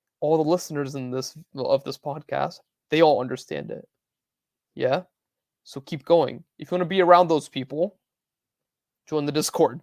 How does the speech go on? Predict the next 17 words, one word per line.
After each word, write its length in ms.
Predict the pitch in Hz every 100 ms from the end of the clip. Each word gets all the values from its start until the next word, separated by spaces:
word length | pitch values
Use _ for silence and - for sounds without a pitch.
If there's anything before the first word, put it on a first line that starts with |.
| _ 185 -
<laughs> 300 | - 190 -
down 240 | 220 160
below. 300 | 139 139 131
Join 240 | 175 160 160
the 80 |
Discord 500 | 151 151 - 131 139 - _ _ _ _
or 220 | 147 147
get 180 | - -
on 140 | 160
the 160 | 156 -
app 360 | 151 135 143 - _ _ _
because 580 | - - 160 135 156 - -
the 60 |
feed 260 | - 156 131
is 80 | -
popping. 480 | 156 143 135 123 - _ _ _ _ _ _ _ _ _ _ _ 180
But 280 | 165 -